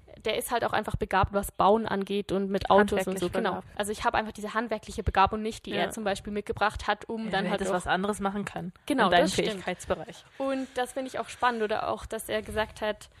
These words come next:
Speaker 1: „Hey, stell dich doch einfach mal an den Straßenrand und
Speaker 2: Ja.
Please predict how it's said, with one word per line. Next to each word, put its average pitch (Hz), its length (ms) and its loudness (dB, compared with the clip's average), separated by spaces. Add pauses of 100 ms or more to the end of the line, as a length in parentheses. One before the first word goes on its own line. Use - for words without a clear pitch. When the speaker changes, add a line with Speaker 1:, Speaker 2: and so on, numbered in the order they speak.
(1300)
Speaker 1:
„Hey, 294 240 0 (320)
stell 269 220 2
dich - 100 -6
doch 269 100 0
einfach 262 220 -2
mal 240 100 -2
an 240 60 -2
den - 60 -10
Straßenrand 220 720 -2
und 214 180 0
Speaker 2:
Ja. 202 120 0